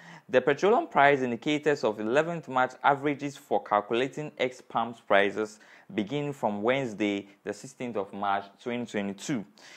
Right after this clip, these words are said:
It shows that the F O B price of petrol has increased by nineteen point two eight percent." Now into our next story, U S President Joe Biden authorized some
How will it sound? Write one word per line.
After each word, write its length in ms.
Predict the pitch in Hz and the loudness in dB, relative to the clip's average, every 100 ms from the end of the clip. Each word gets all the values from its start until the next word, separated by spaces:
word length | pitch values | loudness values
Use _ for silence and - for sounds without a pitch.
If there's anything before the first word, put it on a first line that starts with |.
| - | -14
It 120 | 95 | -12
shows 360 | - - 143 131 | -6 0 2 2
that 240 | 110 120 107 | 6 6 6
the 200 | 117 - | 2 4
F 160 | 175 - | 2 2
O 100 | 165 | 0
B 200 | 139 139 | 2 -2
price 440 | 139 120 123 123 | 4 6 6 4
of 220 | 117 101 - | -2 -2 -4
petrol 460 | 101 - 110 95 | -6 -4 -2 -2
has 180 | - 101 - | -4 -6 -6
increased 500 | 135 131 - 127 101 | -14 -12 -6 -6 0
by 320 | 95 101 101 101 - _ - | 6 6 6 0 -14 _ -14
nineteen 540 | 101 107 107 107 147 | -6 -4 -4 -8 -10
point 320 | 147 113 101 98 - | -8 -10 -10 -14 -14
two 240 | 117 113 113 - | -10 -8 -10 -8
eight 280 | 107 104 - _ | -6 -6 -10 _
percent." 600 | - 95 - 110 - - - _ _ _ _ _ _ _ _ _ _ _ _ _ - - - - - - - | -8 -8 -6 -6 -8 -16 -20 _ _ _ _ _ _ _ _ _ _ _ _ _ -20 -20 -20 -20 -20 -20 -16
Now 280 | 117 147 196 | 0 4 4
into 180 | 214 190 | 4 6
our 140 | 151 | 6
next 260 | 160 170 - | 6 0 0
story, 360 | 160 139 143 | 6 8 6
U 260 | 143 180 220 | 4 0 2
S 200 | - 175 | 4 4
President 640 | - 170 165 143 123 113 107 | 4 4 4 4 -2 -2 0
Joe 140 | 117 | 0
Biden 520 | 107 139 170 151 135 127 | 4 4 4 0 -2 -2
authorized 580 | 139 143 139 139 143 | -2 2 4 4 0
some 380 | - - 131 127 | -8 -4 -2 -4